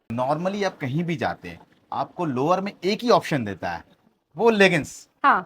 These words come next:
Speaker 1: ठीक है, उसके अलावा कोई ऑप्शन नहीं देता।
Speaker 2: हम्म।
Speaker 1: मेरे पास आपको ऑप्शन क्या बता रहे हैं आपको हम? लेगिंग्स तो है ही है, और लेगिंग्स में क्या है वो बता रहे हैं आपको। ये जो ब्रांड देख रहे हैं ना आप, सायोनारा, ये पूरा मार्केट में आप चले जाइए, आसनसोल, दुर्गापुर, कलकत्ता, कहीं भी जाइए, टू हंड्रेड के नीचे कहीं नहीं है।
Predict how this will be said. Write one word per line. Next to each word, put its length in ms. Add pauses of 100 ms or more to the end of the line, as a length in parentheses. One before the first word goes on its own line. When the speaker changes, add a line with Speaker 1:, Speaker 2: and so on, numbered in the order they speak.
Speaker 1:
ठीक 120
है, 60
उसके 220
अलावा 260
कोई 140
ऑप्शन 240
नहीं 100
देता। 200
Speaker 2:
हम्म। 120 (280)
Speaker 1:
मेरे 380
पास 360
आपको 280
ऑप्शन 300
क्या 180
बता 280
रहे 80
हैं 40
आपको 200
हम? 80 (240)
लेगिंग्स 440
तो 80
है 80
ही 140
है, 100
और 200
लेगिंग्स 380
में 120
क्या 180
है 60
वो 160
बता 260
रहे 20
हैं 60
आपको। 220 (280)
ये 120
जो 100
ब्रांड 340
देख 140
रहे 80
हैं 60
ना 60
आप, 100
सायोनारा, 520 (420)
ये 120
पूरा 340
मार्केट 600
में 120
आप 80
चले 240
जाइए, 240
आसनसोल, 580
दुर्गापुर, 500
कलकत्ता, 460
कहीं 200
भी 120
जाइए, 200
टू 200
हंड्रेड 220
के 80
नीचे 180
कहीं 200
नहीं 140
है। 80